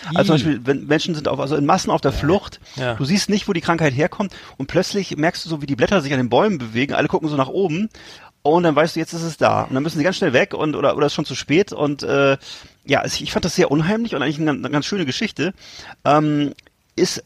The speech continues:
Speaker 1: natürlich, äh, ein bisschen gewöhnungsbedürftig, weil du das Böse nie siehst, so, ne?
Speaker 2: Mhm.
Speaker 1: Und, äh, du siehst immer nur die Menschen, die auf der Flucht sind, die Konflikte haben und so. Ähm,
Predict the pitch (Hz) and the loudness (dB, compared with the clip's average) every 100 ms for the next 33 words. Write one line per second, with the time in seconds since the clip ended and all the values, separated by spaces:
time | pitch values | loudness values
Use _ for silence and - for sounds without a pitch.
0 | - 127 147 - - 190 208 185 - 131 | -8 -4 -4 -4 -2 2 2 0 -4 0
1 | 143 143 143 135 131 165 180 139 131 175 | 4 6 4 2 -2 -4 -2 0 0 0
2 | - 165 185 196 139 143 147 123 151 170 | -2 -2 0 0 0 2 2 2 0 2
3 | 156 156 156 214 160 - 101 104 151 135 | 2 2 2 0 0 -2 0 2 0 0
4 | 123 123 110 123 147 160 160 143 147 - | -4 -2 -2 0 -2 0 0 2 0 0
5 | 151 139 147 170 - 165 143 147 131 165 | -2 -2 -4 -4 -4 -6 -2 -2 -2 -2
6 | - 151 147 143 139 147 - - - - | 2 2 2 0 -2 -2 -4 -14 -18 -20
7 | - _ _ - 123 131 135 | -20 _ _ -2 2 4 2